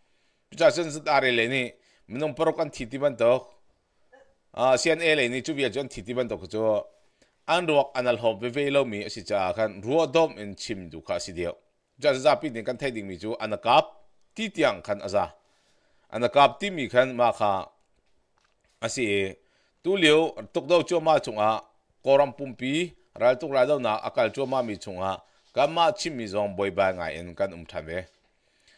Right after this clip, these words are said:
Chen than tlang, atu than tlang ka dau nak a hen, a, batak ti en nam a si. Than tlang e, atu tei kho nang ding cha, alam kip in i bom in dau kha se. Chu si atu liu i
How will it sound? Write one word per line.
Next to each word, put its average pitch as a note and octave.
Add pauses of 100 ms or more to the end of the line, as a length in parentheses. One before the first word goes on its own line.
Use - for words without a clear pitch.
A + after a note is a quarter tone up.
(200)
Chen D#3
than F3+
tlang, E3 (840)
atu F#3
than G3+
tlang F#3+
ka F#3
dau G3
nak C#3
a B2
hen, C#3+
a, A#2
batak D3
ti B2 (140)
en A2 (340)
nam B2+
a A#2
si. F#2+ (960)
Than F3
tlang G3
e, C#3 (220)
atu F3
tei D3+
kho E3+
nang C3+
ding G#2+
cha, G#2 (120)
alam D3
kip C3+
in A2+
i G#2+
bom G2
in G2 (460)
dau A2
kha F#2
se. F2 (840)
Chu D#3+
si D#3+
atu F3+
liu D3
i C3+